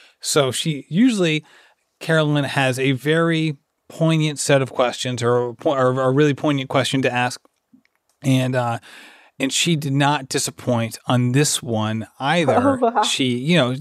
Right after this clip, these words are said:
Speaker 1: Carolyn's very astute and, and an extremely intelligent person, and we all, uh, can appreciate what she does. So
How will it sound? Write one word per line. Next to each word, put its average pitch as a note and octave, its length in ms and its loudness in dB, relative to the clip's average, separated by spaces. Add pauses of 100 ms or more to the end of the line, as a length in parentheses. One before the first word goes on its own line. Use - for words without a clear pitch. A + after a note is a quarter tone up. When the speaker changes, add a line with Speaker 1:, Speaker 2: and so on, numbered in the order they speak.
(180)
Speaker 1:
Carolyn's C3+ 460 0
very B2 420 2
astute C3 480 -2
and, A#2 160 -10
and A#2 220 -12
an B2 320 -2
extremely C#3 580 0
intelligent A#2+ 540 -4
person, A#2 480 -8 (240)
and B2+ 180 -2
we C#3 140 0
all, B2 420 0
uh, A#2+ 160 2
can B2 160 -4
appreciate B2 380 0
what B2 160 -4
she B2 160 -2
does. A#2 320 0 (240)
So B2+ 540 0